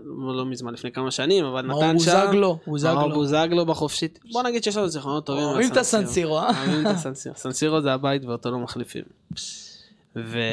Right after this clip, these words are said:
Speaker 2: זכיתי להיות באצטדיון הזה.
Speaker 1: כן? וואלה,
Speaker 2: זכיתי.
Speaker 1: אני מת לנסוע. מ-, תכננתי איזה טיול, אני אגיד לך את האמת, תכננתי ללונדון, וקצת שיבשו לי את התוכניות,
Speaker 2: אין, אין
Speaker 1: אבל,
Speaker 2: חשק
Speaker 1: אה, גם אין,
Speaker 2: ללכת, אה?
Speaker 1: אין לי כבר חשק לנסוע קצת ל-,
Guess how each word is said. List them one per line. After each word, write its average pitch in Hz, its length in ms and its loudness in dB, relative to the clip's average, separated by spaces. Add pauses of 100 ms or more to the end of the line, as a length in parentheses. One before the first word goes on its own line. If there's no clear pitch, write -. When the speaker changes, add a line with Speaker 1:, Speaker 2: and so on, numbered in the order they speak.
(120)
Speaker 2:
זכיתי 202 320 2
להיות 185 200 4
באצטדיון 156 580 -2
הזה. 131 160 -10 (120)
Speaker 1:
כן? 185 260 2 (120)
וואלה, 127 420 -2
Speaker 2:
זכיתי. 131 260 -6
Speaker 1:
אני 123 100 -2
מת 131 240 -2
לנסוע. 131 380 -4 (460)
מ-, 156 40 4 (320)
תכננתי 220 480 4
איזה 202 140 4
טיול, 165 460 2 (100)
אני 143 80 2
אגיד 151 120 0
לך - 80 -2
את 156 120 -2
האמת, 151 260 0
תכננתי 151 420 0
ללונדון, 143 680 0 (540)
וקצת 135 1000 -6
שיבשו 135 280 -6
לי 147 60 -2
את 135 80 -8
התוכניות, 175 640 2
Speaker 2:
אין, 135 80 4
אין 247 80 4
Speaker 1:
אבל, 262 200 4
Speaker 2:
חשק 269 240 2
Speaker 1:
אה, 208 60 6
גם 214 120 6
אין, 165 100 6
Speaker 2:
ללכת, 165 320 0
אה? 196 80 2
Speaker 1:
אין 165 100 6
לי 175 80 6
כבר 165 160 4
חשק 143 340 -2
לנסוע 135 520 0
קצת 135 240 -6
ל-, 131 60 -2